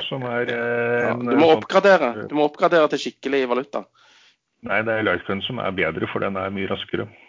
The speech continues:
Speaker 1: Eh, men den
Speaker 2: Ja,
Speaker 1: blir
Speaker 2: jeg
Speaker 1: ikke
Speaker 2: hørte
Speaker 1: raskere
Speaker 2: sm-
Speaker 1: Bitcoin når de har fått endret Bitcoin til noe som heter Lightning, hvis de klarer det.
Speaker 2: Men jeg vet ikke hva
Speaker 1: Men
Speaker 2: du snakker om.
Speaker 1: Litecoin har
Speaker 2: Men
Speaker 1: gått bedre enn Bitcoin de siste månedene. Eh, den lå nettopp på førti, nå ligger den på hundre og åtte.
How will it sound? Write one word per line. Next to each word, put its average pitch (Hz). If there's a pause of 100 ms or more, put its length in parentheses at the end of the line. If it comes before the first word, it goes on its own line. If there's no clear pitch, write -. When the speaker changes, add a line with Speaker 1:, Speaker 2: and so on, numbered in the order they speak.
Speaker 1:
Eh, 98
men 101
den 104
Speaker 2:
Ja, 135
Speaker 1:
blir 87
Speaker 2:
jeg 139
Speaker 1:
ikke 170
Speaker 2:
hørte 110
Speaker 1:
raskere 175
Speaker 2:
sm- -
Speaker 1:
Bitcoin 101
når 90
de 90
har 90
fått 95
endret 90
Bitcoin 90
til 98
noe 90
som 82
heter 95
Lightning, 90 (100)
hvis 90
de 101
klarer 85
det. 101 (1700)
Speaker 2:
Men 110
jeg 113
vet 117
ikke -
hva 123
Speaker 1:
Men 131
Speaker 2:
du -
snakker 107
om. 92
Speaker 1:
Litecoin 185
har 127
Speaker 2:
Men 107
Speaker 1:
gått 107
bedre 90
enn 92
Bitcoin 87
de 90
siste 85 (120)
månedene. 90 (380)
Eh, 92
den 92
lå 85
nettopp 82
på 87
førti, -
nå 101
ligger 87
den 80
på 87
hundre 80
og 90
åtte. -